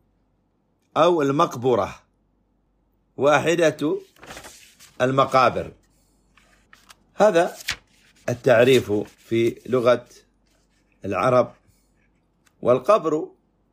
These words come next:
سنة جارية منذ أول ميت على وجه الأرض، والقبر كرامة للإنسان، ولم يشذ عن هذه السنة، سنة الخليقة في دفن الأموات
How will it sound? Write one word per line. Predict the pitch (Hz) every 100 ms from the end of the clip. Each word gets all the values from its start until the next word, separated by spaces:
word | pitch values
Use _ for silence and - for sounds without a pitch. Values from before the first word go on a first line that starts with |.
| _ _ _ _ _
سنة | - 196 190 143 123 123 127 104 -
جارية | 95 127 135 120 127 123 139 120 92 _ _ _ _ _ _ _ -
منذ | 143 139
أول | 143 165 165 147
ميت | 143 156 156 143
على | 143 113 123
وجه | 123 117 123
الأرض، | 107 87 87 - _ _ _ _ _ _ _ _ _ _ _
والقبر | 120 120 131 175 151 175 190 - _ -
كرامة | 147 165 170 143 139
للإنسان، | 120 110 - 104 - 113 80 - _ _ _ _ _ _ _ _ _ _ _ _ _ -
ولم | 156 214 175
يشذ | 151 - 170 - _ _
عن | 101 120
هذه | 139 143 135
السنة، | 117 - 156 151 117 - _ _ _
سنة | - 120 120 95
الخليقة | 95 - 110 131 117 101
في | - 117
دفن | 107 120 107
الأموات | 98 110 113 135 127 -